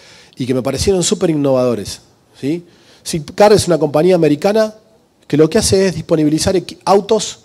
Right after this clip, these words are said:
y los deja tirados en la calle. Entonces hay distintas ciudades de Estados Unidos donde vos te generás un usuario en Zipcar, lo asociás a tu tarjeta de crédito, te bajás una aplicación al, a tu dispositivo móvil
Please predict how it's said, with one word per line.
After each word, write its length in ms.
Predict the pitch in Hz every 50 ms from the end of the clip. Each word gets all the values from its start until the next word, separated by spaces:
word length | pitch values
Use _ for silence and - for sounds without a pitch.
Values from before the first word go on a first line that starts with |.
| _ _ _ _ _ _ _ _ _
y 80 | 143
los 120 | 139 147 156
deja 220 | 220 - - 185
tirados 340 | - 175 202 220 208 - -
en 60 | 170
la 120 | 160 151
calle. 320 | - 127 107 - - 95 - - _ _ _ _ _ _ _ _ _ _ _ _ _ _ _ _ _ _ _ _ _ _ - - _ _
Entonces 280 | - - 165 175 165 170
hay 220 | 160 160 151 - - -
distintas 380 | - 139 143 202 190 202 180
ciudades 240 | - 180 180 196 196
de 40 | 185
Estados 280 | - - 196 185 -
Unidos 240 | 214 233 240 226 190
donde 180 | 165 156 151 156
vos 300 | 170 190 190 170 - - - _ _ _ _ _ _
te 100 | - 135
generás 380 | - 147 143 170 202 196 -
un 60 | 202
usuario 280 | 185 175 - - 196 190
en 60 | 180
Zipcar, 480 | 170 - 175 - - 214 214 208 196 - _
lo 140 | - 143 139
asociás 380 | 131 - 151 127 - 202 185 185
a 60 | 175
tu 100 | 175 170
tarjeta 340 | - 151 - - 185 170 170
de 100 | 165 165
crédito, 500 | - 208 220 214 180 147 185 202 190 - _ _ _ _ _ _ _ _ _ _ _ _ _ _ _ _ _ _ _ _ _ _ _ _ _ _ _ _ _ _ _
te 100 | _ -
bajás 240 | 139 143 - 202 175
una 100 | 190 190
aplicación 420 | 160 139 160 165 170 143 - 180 180
al, 260 | 165 165 160 151 - -
a 60 | 139
tu 100 | - 151
dispositivo 440 | 147 143 151 131 139 147 175 170 165
móvil 400 | 190 202 196 185 185 196 196